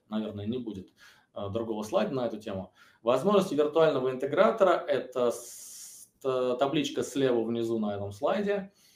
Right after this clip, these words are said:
Э, сто дект менеджеров, а точнее так, сто сущностей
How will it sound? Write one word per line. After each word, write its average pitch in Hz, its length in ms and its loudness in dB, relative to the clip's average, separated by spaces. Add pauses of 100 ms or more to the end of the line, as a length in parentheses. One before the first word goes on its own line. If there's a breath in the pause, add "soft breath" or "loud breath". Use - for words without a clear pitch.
(340 soft breath)
Э, 107 1200 -4 (300)
сто 147 440 2
дект 139 260 2
менеджеров, 196 720 2 (380)
а 123 80 -6
точнее 131 320 -2
так, - 400 -2
сто - 800 2 (140)
сущностей 196 960 -2